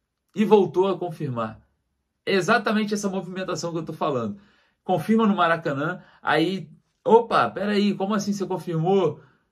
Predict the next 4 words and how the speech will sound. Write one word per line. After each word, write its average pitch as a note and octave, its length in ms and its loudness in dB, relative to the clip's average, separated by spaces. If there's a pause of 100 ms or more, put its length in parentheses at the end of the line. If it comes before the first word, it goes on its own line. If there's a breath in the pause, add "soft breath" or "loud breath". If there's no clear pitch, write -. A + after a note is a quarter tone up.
(440)
Tira, G3+ 320 0
tira, E3 320 0
tira. D#3+ 300 -4
Tiraram D3 800 -2